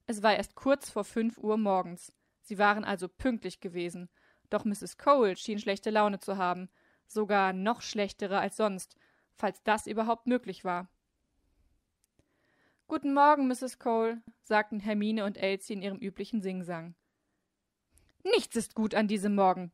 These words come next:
gar nichts. Habt ihr das Festessen heute Abend vergessen? Macht euch an die Arbeit, wird's bald.“ Wie hätten sie das Festessen vergessen können,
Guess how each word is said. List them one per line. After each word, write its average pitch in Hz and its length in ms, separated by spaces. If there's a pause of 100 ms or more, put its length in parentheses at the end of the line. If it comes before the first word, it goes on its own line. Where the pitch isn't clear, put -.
gar 262 300
nichts. - 500 (380)
Habt 233 220
ihr 254 60
das 330 180
Festessen 214 500
heute 214 280
Abend 220 260
vergessen? 240 440 (400)
Macht 339 220
euch 247 160
an 233 80
die 226 100
Arbeit, 208 380
wird's 226 220
bald.“ 180 360 (1160)
Wie 247 160
hätten 226 240
sie 202 100
das 202 220
Festessen 208 480
vergessen 202 500
können, 190 340